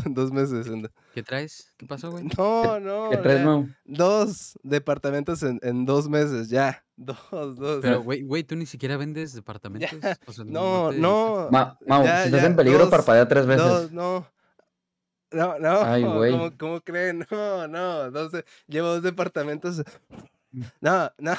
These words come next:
Speaker 1: dos,
Speaker 3: No, man.
Speaker 1: dos,
Speaker 3: Mau,
Speaker 1: dos.
Speaker 3: Mau, ¿a cuánto está el apartamento?
Speaker 1: Ya llevo dos en, dos, en dos meses. No, todo, todo bien, no, no quieren depa.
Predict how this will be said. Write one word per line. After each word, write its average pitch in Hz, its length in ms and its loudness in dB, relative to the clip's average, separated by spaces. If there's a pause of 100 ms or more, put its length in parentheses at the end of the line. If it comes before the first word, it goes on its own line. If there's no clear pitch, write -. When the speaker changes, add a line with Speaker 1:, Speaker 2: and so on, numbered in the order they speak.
Speaker 1:
dos, 185 460 -2
Speaker 3:
No, 123 160 0
man. 117 140 2
Speaker 1:
dos, 139 360 -4 (400)
Speaker 3:
Mau, 120 360 4
Speaker 1:
dos. - 160 -18 (500)
Speaker 3:
Mau, 120 540 2 (340)
¿a 123 120 4
cuánto 127 180 4
está 127 120 4
el 135 80 8
apartamento? 117 640 2 (760)
Speaker 1:
Ya 233 120 -12
llevo 247 260 -6
dos 240 180 -8
en, 247 160 -18 (220)
dos, 233 240 -2 (200)
en 226 160 -6
dos 233 160 -4
meses. 233 320 -6 (2250)
No, 254 340 2
todo, 240 320 2
todo 247 280 0
bien, 240 440 -4
no, 240 260 -6
no 208 140 -2
quieren 247 320 -2
depa. 175 180 0